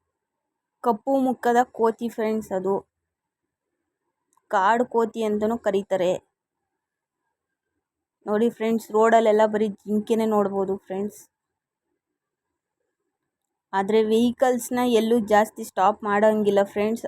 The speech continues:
ಹಾಗೆ ನೀವೇನಾದ್ರೂ ತಗೊಂಡೋಗಿದ್ರೆ ಯಾವುದೇ ಕಾರಣಕ್ಕೂ ಆಹಾರನ ಪ್ರಾಣಿಗಳಿಗೆ ಕೊಡಬಾರ್ದು ಫ್ರೆಂಡ್ಸ್. ಯಾರಾದ್ರೂ ನೋಡಿದ್ರೆ ಅಥವಾ ಕೊಟ್ರೆ ಫೈನ್ ಹಾಕ್ತಾರೆ ಫ್ರೆಂಡ್ಸ್ ಫಾರೆಸ್ಟ್ ಅವರು.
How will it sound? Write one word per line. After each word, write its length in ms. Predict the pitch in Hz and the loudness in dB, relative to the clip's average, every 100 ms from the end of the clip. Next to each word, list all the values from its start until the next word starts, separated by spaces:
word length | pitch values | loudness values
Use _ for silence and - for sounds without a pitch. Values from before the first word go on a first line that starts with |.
| - | -2
ಹಾಗೆ 560 | 170 202 208 220 220 | 2 4 4 4 4
ನೀವೇನಾದ್ರೂ 580 | 220 214 208 202 208 220 | 2 0 2 2 0 -2
ತಗೊಂಡೋಗಿದ್ರೆ 960 | 220 202 208 208 208 202 190 202 202 196 | -2 -2 0 2 0 -2 -6 -2 0 2
ಯಾವುದೇ 340 | 190 190 208 | 2 2 0
ಕಾರಣಕ್ಕೂ 540 | 220 214 208 214 208 214 | -4 -2 0 0 0 2
ಆಹಾರನ 560 | 208 208 214 202 185 208 226 _ _ _ _ | 2 4 2 2 -2 -4 -6 _ _ _ _
ಪ್ರಾಣಿಗಳಿಗೆ 720 | 220 214 233 226 208 196 202 240 | -2 0 2 0 0 0 0 -4
ಕೊಡಬಾರ್ದು 600 | - 196 208 214 208 208 | -2 0 4 2 2 -6
ಫ್ರೆಂಡ್ಸ್. 580 | - 202 208 - - _ _ _ _ _ _ - | -4 -6 -6 -10 -20 _ _ _ _ _ _ -2
ಯಾರಾದ್ರೂ 400 | 208 226 220 226 | 0 2 2 0
ನೋಡಿದ್ರೆ 640 | 214 220 226 202 208 220 | 2 2 2 2 0 0
ಅಥವಾ 300 | - 202 208 | 0 0 -2
ಕೊಟ್ರೆ 500 | 208 208 208 226 226 | 0 -2 -2 -4 -4
ಫೈನ್ 300 | - 214 214 | -2 -2 0
ಹಾಕ್ತಾರೆ 360 | 208 - 208 208 | -4 -6 -6 -6
ಫ್ರೆಂಡ್ಸ್ 400 | - 196 208 - | -4 -6 -6 -8
ಫಾರೆಸ್ಟ್ 500 | 196 185 202 - 202 | -2 0 0 -4 -4
ಅವರು. 240 | 190 | -2